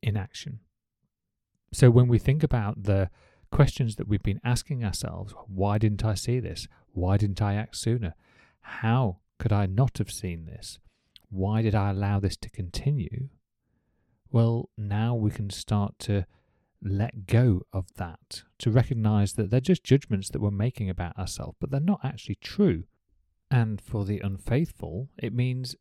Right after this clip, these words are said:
accepting responsibility, expressing sincere remorse, and demonstrating change. But it ultimately is just about acknowledging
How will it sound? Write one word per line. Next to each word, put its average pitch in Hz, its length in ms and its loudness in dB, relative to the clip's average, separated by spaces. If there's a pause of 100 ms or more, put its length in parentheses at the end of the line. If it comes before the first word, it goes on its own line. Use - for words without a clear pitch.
accepting 127 600 -4
responsibility, 113 1040 -2 (800)
expressing - 580 0
sincere 113 640 -2
remorse, 90 720 -6
and 107 160 -4
demonstrating 92 680 -6
change. - 640 -10 (1040)
But 127 120 0
it - 100 -10 (140)
ultimately 104 560 -4
is 95 180 -10
just - 300 -2
about 90 320 -6
acknowledging 95 880 -2